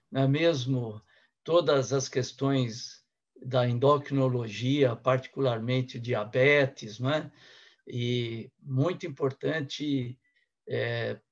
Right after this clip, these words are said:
realmente aprendermos a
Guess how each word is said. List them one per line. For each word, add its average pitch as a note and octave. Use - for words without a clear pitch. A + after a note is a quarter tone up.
realmente C#3+
aprendermos C3+
a B2